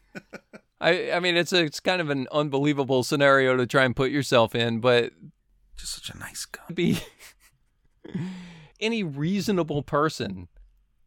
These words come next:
Speaker 2: at least have some manner of conversation about this. You know, like, if you're gonna be in this scenario every day, you're not gonna be sure of what you want. And I can understand that,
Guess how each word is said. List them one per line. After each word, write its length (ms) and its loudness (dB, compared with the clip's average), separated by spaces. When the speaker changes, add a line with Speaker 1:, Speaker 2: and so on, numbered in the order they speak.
Speaker 2:
at 120 0
least 260 -4
have 220 -2
some 340 2
manner 320 0
of 100 -4
conversation 680 -4
about 300 -10
this. 340 -14
You 120 -2
know, 380 0
like, 480 -4
if 160 -8
you're 120 4
gonna 180 2
be 420 -4
in 160 -2
this 160 -2
scenario 480 0
every 380 -4
day, 500 0
you're 400 -6
not 300 0
gonna 120 -6
be 120 -6
sure 400 -2
of 100 -12
what 180 -2
you 140 -4
want. 460 -6
And 160 0
I 100 2
can 160 -6
understand 600 -4
that, 320 -4